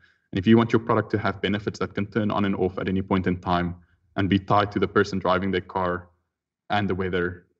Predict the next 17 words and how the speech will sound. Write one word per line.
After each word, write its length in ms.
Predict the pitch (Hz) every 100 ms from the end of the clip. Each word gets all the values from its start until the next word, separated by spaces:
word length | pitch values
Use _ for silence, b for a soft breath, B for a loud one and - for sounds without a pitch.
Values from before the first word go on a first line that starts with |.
| _
like, 200 | 98 92
the 60 | 95
platform 320 | 113 104 107
can 140 | 104 -
speak 340 | - - 104 -
out 320 | 98 92 - - _ _ _ -
and, 200 | 90 92
and 120 | 95
do 100 | 90 92
that 140 | -
as 140 | -
well. 120 | 113 101
So 80 |
we've 80 | -
got 140 | - -
this 160 | 143
little 280 | 123 104